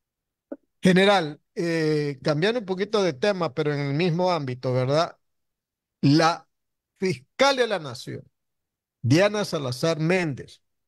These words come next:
hoy en el diario El Universo, su columna principal, su editorial,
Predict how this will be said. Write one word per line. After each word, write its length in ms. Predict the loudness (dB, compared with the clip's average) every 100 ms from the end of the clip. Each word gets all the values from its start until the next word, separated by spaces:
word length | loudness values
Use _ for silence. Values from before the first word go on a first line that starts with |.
| _ -14 -14 _ _ _ _ 2
hoy 240 | 4 4
en 140 | 2 0
el 120 | 0
diario 340 | 0 2 0
El 80 | -2
Universo, 760 | -4 -4 0 0 -2 -8 -8 -10 _ _ _ _
su 240 | -2 0
columna 480 | 2 2 2 0 -4
principal, 640 | -2 -2 0 -2 0 0 0
su 100 | -4
editorial, 760 | -4 -4 -4 0 0 0 -6